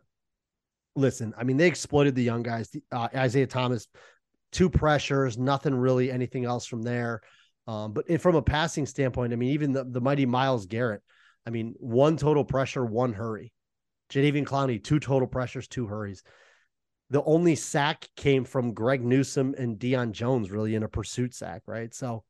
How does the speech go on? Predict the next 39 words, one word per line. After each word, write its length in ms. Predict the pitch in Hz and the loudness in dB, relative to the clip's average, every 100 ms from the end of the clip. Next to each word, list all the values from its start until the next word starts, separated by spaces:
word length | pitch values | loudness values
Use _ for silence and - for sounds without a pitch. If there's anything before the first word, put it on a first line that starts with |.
| _ _ _ _ _ _ _ | _ _ _ _ _ _ _
the 100 | - | -2
Dolphins 460 | 147 226 240 226 170 | 4 6 6 2 0
just 160 | 180 - | -2 -4
had 340 | 139 139 123 | 0 0 0
good 160 | 113 107 | 0 0
answers, 500 | 95 90 - - - | -2 -8 -14 -20 -12
and 200 | 127 123 | -10 -8
you 120 | 147 123 | -6 -6
can 160 | 123 | -6
attribute 340 | 110 170 165 147 | -4 -4 0 0
that 180 | 143 - | 0 -4
to 220 | 120 107 | -4 -2
their 180 | 120 143 | -2 -2
coaching 320 | 156 143 143 | -2 -2 -4
staff 260 | - 131 | -4 -6
being 180 | 120 123 | -4 -6
better 180 | 113 113 | -6 -8
than 120 | 131 | -2
ours, 260 | 202 214 202 | 0 0 0
whatever 180 | 214 185 | 0 2
you 100 | 147 | 0
want 120 | 113 | 0
to 60 | |
do. 140 | 95 104 | -2 -10
It 80 | 104 | -6
doesn't 180 | 156 | -4
really 140 | 131 107 | -4 -6
matter. 220 | 78 53 | -10 -14
At 520 | - _ _ _ _ | -20 _ _ _ _
the 80 | 160 | 4
end 100 | 208 | 6
of 60 | 196 | 6
the 40 | |
day, 340 | 151 139 127 - _ | 6 4 2 -4 _
the 80 | - | -12
Browns 240 | 139 208 214 | -6 -4 -4
just 160 | 233 | -6
got 180 | 214 143 | -6 -4
beat. 260 | 180 214 | -2 -4